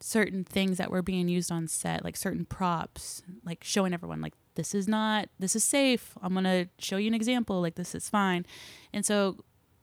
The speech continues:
when we ask questions or when we listen or making sure that things are done right, then that creates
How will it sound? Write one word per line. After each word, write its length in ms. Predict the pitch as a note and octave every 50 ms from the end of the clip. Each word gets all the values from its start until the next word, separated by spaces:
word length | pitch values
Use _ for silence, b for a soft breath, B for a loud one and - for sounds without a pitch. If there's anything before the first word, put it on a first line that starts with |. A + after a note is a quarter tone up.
| - - - _ _
when 200 | - G#3 A3 A3
we 80 | A3+ G#3+
ask 220 | G3+ G3 F#3 -
questions 440 | - - G#3 - - - G3 F#3 F3+
or 40 | F3
when 100 | F3+ F3+
we 100 | F3+ F3+
listen 360 | F3+ F#3+ F#3+ - - F#3 E3 E3
or 140 | D#3+ D#3+
making 300 | D#3+ E3 E3+ E3+ - F#3
sure 200 | F3 - F3+ F3
that 160 | E3+ E3 E3 -
things 220 | - F3+ F3 E3
are 80 | D#3+ D#3
done 200 | D#3+ D#3+ D#3+ E3
right, 260 | D#3+ D#3 D#3 D#3+ - _
then 160 | - E3 D#3+ E3
that 200 | E3 - - -
creates 440 | - - E3+ E3+ - - - -